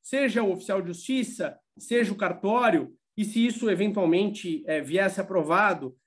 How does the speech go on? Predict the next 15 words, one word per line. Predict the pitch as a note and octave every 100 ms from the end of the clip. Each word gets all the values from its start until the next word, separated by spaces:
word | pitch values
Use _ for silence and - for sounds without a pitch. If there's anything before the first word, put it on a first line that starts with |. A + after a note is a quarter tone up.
| _ -
né, | G#3+ B3 - - _
com | - D#3+
todos | - B3+ G#3+
os | G#3
riscos | E3 A#3+ - F3
que | -
eu | G3 E3 -
aqui | D#3+ G#3+
tentei | G3+ E3+ G3
rapidamente | F3+ F#3 F#3+ F3 F3 F#3+ -
pontuar, | - F#3+ F#3 F3+ F#3+ E3 - _
por | A#3
exemplo, | A3+ G3 A3 A3+ F3+
para | F3+
advogados, | F3 D3+ D#3+ C#3+ G#3 A#3+ G3 E3 -